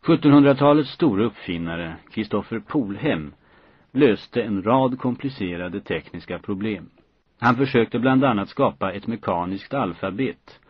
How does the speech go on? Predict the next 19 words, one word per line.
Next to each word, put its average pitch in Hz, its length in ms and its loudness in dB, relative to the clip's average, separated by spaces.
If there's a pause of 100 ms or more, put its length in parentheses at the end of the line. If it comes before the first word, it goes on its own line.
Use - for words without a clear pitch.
(400)
det 110 80 -10
vill 113 80 -6
säga 123 160 2
ett 104 100 -4
system 104 560 -2
av 107 100 -4
mekaniska 95 600 -6
funktioner 120 680 -2
med 101 160 -2
vars 107 200 -6
hjälp 120 320 0
man 117 140 -4
skulle 110 220 -8
kunna 113 200 -4
lösa 95 400 -2
alla 90 320 -4
tänkbara 98 680 -8
tekniska 82 540 -12
problem. 90 440 -8